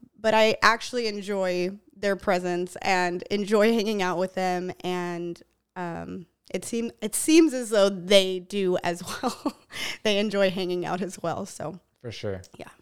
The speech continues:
Speaker 2: Yeah, I think that passion, right, is
Speaker 1: Yeah.
Speaker 2: so important 'cause it's, like, doesn't feel like work anymore.
Speaker 1: Oh, yeah.
Speaker 2: Yeah, and even if it is work, it's like, "I'm enjoying this anyway."
Speaker 1: That's exactly how I feel. It's kind of like,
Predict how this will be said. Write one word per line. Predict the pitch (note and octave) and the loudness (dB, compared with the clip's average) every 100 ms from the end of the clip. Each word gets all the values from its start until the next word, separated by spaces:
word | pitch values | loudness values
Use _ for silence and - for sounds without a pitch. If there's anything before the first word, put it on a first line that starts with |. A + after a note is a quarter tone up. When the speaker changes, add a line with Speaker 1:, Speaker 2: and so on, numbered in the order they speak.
| _ B2 | _ 4
Speaker 2:
Yeah, | A#2+ | 4
I | |
think | A#2 D3+ C3+ | 4 2 2
that | A2+ G#2+ | 0 2
passion, | A2+ A2+ A#2 G2+ G2+ _ - | 0 0 -4 -8 -10 _ -6
right, | G#2 G#2+ | -4 -4
is | - G#2+ | -6 -4
Speaker 1:
Yeah. | |
Speaker 2:
so | C3 A2+ | 0 0
important | G#2 A#2 A2 G#2+ | 0 -2 -2 -4
'cause | A2+ A2 | -6 -4
it's, | A2 - | -4 -4
like, | G#2 | -2
doesn't | B2 A#2+ G2+ | -2 -4 -4
feel | A2+ | -2
like | G#2 F#2+ - | -2 -2 -2
work | G#2 G#2 | -4 -4
anymore. | A2+ G2+ G2+ G2 G2+ - | -6 -4 -2 -4 -6 -14
Speaker 1:
Oh, | C#4 | -14
yeah. | A3+ - _ - | -14 -16 _ -8
Speaker 2:
Yeah, | G#2 | -2
and | A2+ | 0
even | C#3 D3+ | 2 2
if | C#3+ A2+ | -2 0
it | A#2 | 0
is | A#2+ B2 | 0 0
work, | A2+ G#2 | 0 0
it's | A2+ - | -4 -6
like, | G#2 G2+ | -8 -6
"I'm | C3 C#3+ F#2+ - _ - | -8 -8 -10 -16 _ -12
enjoying | A#2 G#2 A#2+ A#2+ | -6 -4 -4 -4
this | F#2 B2 | -6 -6
anyway." | C3 F#2+ F#2 G2+ _ _ _ - - - - - | -6 -6 -6 -10 _ _ _ -18 -18 -20 -20 -18
Speaker 1:
That's | A#3+ A#3 B3 | 2 4 4
exactly | C4 A3+ A3 A3+ | 0 -2 -2 -4
how | G#3+ A#3 | 2 4
I | A3 | 4
feel. | - B3 | 2 0
It's | G#3 - | 0 -4
kind | - G#3+ | -6 -6
of | G#3 | -4
like, | G3 F#3 | -4 -4